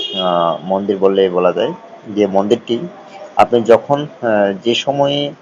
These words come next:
আহ, মনে প্রাণে চাইবেন তখনই কিন্তু, আহ, সফলভাবে আপনি, আহ, বিশেষ করে ভাগ্য হ-, আহ, নিয়ে সফলতা অর্জন করতে পারবেন, এটাই আমি আশা করি। আর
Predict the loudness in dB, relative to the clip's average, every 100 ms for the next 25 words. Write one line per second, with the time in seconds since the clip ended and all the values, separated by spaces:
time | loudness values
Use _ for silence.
0 | -20 -20 -20 -14 0 4 4 4 2 2
1 | 0 0 0 2 4 4 2 -6 -10 _
2 | -18 0 0 0 -10 -8 -10 -2 2 2
3 | -2 -12 -20 -6 2 2 2 0 -2 0
4 | 4 6 6 4 0 -8 -8 -10 -18 -6
5 | -2 0 -2 -4 -12 _ _ _ _ _
6 | _ _ -12 -6 -6 -2 0 2 0 -2
7 | -14 0 2 4 4 4 6 2 0 -4
8 | 0 2 2 -2 -6 -8 -4 -2 -2 -2
9 | -6 -10 -12 -20 _ _ _ _ _ _
10 | _ _ _ _ _ -16 _ 2 4 6
11 | 8 6 6 0 0 0 4 2 2 -4
12 | -4 0 2 2 0 0 0 -4 -2 0
13 | 2 0 -2 -2 2 6 6